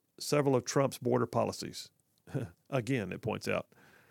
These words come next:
This is not the first time because just two weeks ago, apparently, the White House announced that it would reject all asylum applications from illegal entrants, again reverting back to the prior policies that have been in place under Trump for rapid deportation.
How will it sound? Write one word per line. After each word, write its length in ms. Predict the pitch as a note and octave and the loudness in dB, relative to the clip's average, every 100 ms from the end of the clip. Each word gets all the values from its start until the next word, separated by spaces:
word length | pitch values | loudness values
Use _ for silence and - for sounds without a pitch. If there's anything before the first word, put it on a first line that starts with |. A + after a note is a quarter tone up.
| _ _ _ _ _ _ | _ _ _ _ _ _
This 140 | - C#3 | 2 4
is 80 | E3 | 6
not 180 | E3 | 6
the 80 | D#3 | 6
first 300 | - E3+ D3+ | 6 6 6
time 360 | E3+ E3 C#3 C#3 | 6 8 8 6
because 460 | C3 D3 C3+ C3+ | 4 8 8 8
just 220 | A2 D3 - | 6 4 6
two 140 | E3 | 6
weeks 200 | D3 D3+ | 6 4
ago, 160 | - C#3 | 4 4
apparently, 380 | - C3+ C#3 | 4 2 4
the 100 | A#2 | 2
White 240 | A#2 C3 C#3+ | 6 6 6
House 240 | C#3 C3 | 4 4
announced 380 | C3 B2+ C#3 - | 4 4 2 2
that 100 | C3 | 2
it 80 | B2+ | 2
would 140 | A#2+ | 2
reject 480 | A2+ A2+ C3+ C#3 - | 0 4 4 4 4
all 340 | - C#3+ D3+ | 6 8 8
asylum 560 | C#3+ - D3 D3+ D3+ C#3 - | 4 4 6 6 6 2 -2
applications 640 | C3+ B2 - C#3+ - B2+ | -2 -2 0 2 2 -4
from 140 | - C3 | -2 0
illegal 400 | B2+ C3+ C3+ B2+ | 2 4 2 2
entrants, 460 | C#3 C3 B2 - - - - - | 0 0 0 -2 -6 -10 -20 -2
again 300 | B2+ A2 C#3+ | 0 4 4
reverting 380 | C#3 A#2 C3+ A#2+ | 6 6 6 6
back 240 | B2+ C3+ | 4 4
to 80 | C3 | 2
the 80 | A#2+ | -2
prior 320 | - C3+ C3 | 4 6 6
policies 560 | - B2+ B2 - B2 A#2 | 4 2 2 2 -2 -2
that 140 | A#2 | -4
have 100 | A2+ | -2
been 100 | B2+ | -2
in 120 | B2 | -2
place 300 | - B2 B2 | -2 0 0
under 200 | - B2+ | -4 -6
Trump 320 | A#2 C3 B2 | -4 -2 -2
for 200 | - B2 | -2 -2
rapid 380 | A2 A2 A2 A#2 | 0 0 0 -2
deportation. 800 | G2 A#2 A2+ - C3 C3+ - E2 | -2 -2 -2 0 0 0 -2 -10